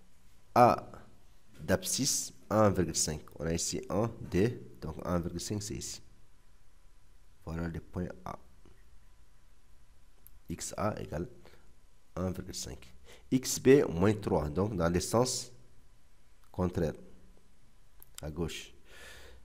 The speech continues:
Moins un, moins deux, moins trois. Donc voilà le point B. Le point C, moins deux virgule trois. Donc on a ici moins deux, ici c'est moins cinq.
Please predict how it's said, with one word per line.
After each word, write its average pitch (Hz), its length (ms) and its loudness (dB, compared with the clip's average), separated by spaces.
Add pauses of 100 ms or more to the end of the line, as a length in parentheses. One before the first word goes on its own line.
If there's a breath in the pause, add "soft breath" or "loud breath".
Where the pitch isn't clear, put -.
(160)
Moins 85 320 0
un, 95 100 2
moins 82 220 0
deux, 95 160 0
moins 82 160 -2
trois. 73 280 -12 (360)
Donc 87 180 -8 (140)
voilà 85 260 0
le 78 60 -2
point 101 260 -4 (1000)
B. - 60 -8 (3000 soft breath)
Le 95 140 8
point 139 280 6
C, 117 480 8
moins 107 320 8
deux 127 240 12
virgule 107 300 6
trois. 82 360 2 (280)
Donc 90 200 -2
on 98 80 4
a 98 80 8
ici 92 200 2
moins 82 240 2
deux, 101 160 2
ici 98 320 0
c'est - 160 0
moins 80 200 -2
cinq. - 460 -4